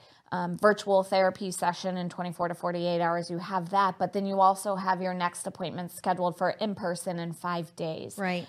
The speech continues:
Speaker 1: Um, so that's the great thing about these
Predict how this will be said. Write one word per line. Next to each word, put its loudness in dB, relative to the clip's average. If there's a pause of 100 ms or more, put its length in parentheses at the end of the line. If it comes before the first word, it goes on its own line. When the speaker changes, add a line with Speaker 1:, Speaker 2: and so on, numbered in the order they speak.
(160)
Speaker 1:
Um, 0
so -2
that's 2
the -2
great 0
thing -4
about 4
these -4